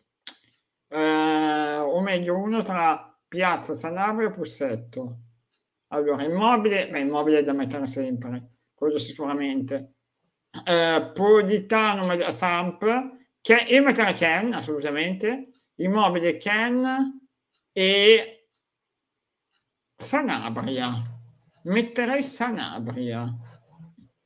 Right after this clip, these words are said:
Perché secondo me la Lazio vince a Torino,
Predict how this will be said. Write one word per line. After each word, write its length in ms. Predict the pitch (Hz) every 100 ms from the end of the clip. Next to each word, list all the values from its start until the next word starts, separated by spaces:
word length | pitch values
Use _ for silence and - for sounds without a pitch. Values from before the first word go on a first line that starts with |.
| _ _ _ _
Perché 260 | 214 208 233
secondo 220 | 262 277
me 100 | 269
la 140 | 220
Lazio 340 | 233 269 262 208
vince 300 | 254 240 226
a 40 |
Torino, 760 | 226 202 240 240 262 269 -